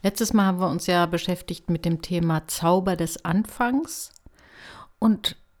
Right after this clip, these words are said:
passend dazu wollen wir heute gucken, wie schaffen wir es denn eigentlich bei den Dingen, die wir angefangen haben,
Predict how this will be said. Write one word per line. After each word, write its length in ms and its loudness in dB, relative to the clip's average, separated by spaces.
passend 420 2
dazu 560 0
wollen 200 6
wir 140 4
heute 280 0
gucken, 500 2
wie 120 0
schaffen 400 -2
wir 60 2
es 120 -2
denn 140 0
eigentlich 440 0
bei 100 0
den 260 4
Dingen, 380 8
die 140 2
wir 100 0
angefangen 720 2
haben, 380 0